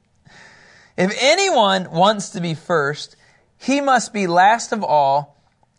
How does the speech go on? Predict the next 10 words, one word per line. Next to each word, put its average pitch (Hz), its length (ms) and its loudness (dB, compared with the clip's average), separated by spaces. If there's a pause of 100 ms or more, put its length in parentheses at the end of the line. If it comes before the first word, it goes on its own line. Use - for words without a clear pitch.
(160)
and 165 180 -4
servant 175 480 -2 (160)
of, 143 580 0 (560)
of 131 120 -6
all." - 420 -4 (1040)
<sighs> - 100 -12 (2250)
What 185 100 -8
does 156 100 -8
that 117 180 -10
mean? 110 240 -18